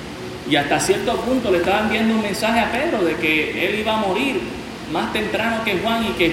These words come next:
Juan quedaría por mucho más tiempo. Y dice aquí en el versículo dos, que ha dado testimonio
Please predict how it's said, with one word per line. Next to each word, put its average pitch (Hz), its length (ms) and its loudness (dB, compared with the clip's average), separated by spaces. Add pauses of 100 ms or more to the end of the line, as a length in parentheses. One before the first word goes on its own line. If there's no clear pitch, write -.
Juan 208 300 2
quedaría 185 500 2
por 165 160 0
mucho 170 380 -2
más 170 320 0
tiempo. 180 500 2 (840)
Y 151 140 4
dice 214 300 4
aquí 220 180 0
en 208 80 0
el 202 80 0
versículo 196 560 2
dos, 165 300 6 (1500)
que 156 220 4
ha 185 180 4
dado 220 320 2
testimonio 220 1000 0